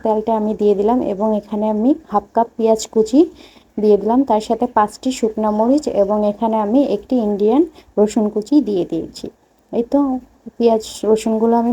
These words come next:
ভালো করে ভেজে নিচ্ছি। যত ভালো করে ভাজবেন ব্রাউন কালার করে, তাহলে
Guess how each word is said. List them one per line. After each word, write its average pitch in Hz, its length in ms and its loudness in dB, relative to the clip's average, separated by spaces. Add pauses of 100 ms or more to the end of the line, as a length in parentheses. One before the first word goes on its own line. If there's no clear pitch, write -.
(120)
ভালো 214 260 2
করে 214 160 4 (120)
ভেজে 220 300 2
নিচ্ছি। 202 360 -6 (520)
যত 226 140 2 (160)
ভালো 220 180 4 (100)
করে 226 140 4 (120)
ভাজবেন 220 380 0 (100)
ব্রাউন 202 240 2 (120)
কালার 208 240 2 (140)
করে, 202 180 0 (160)
তাহলে 214 260 -2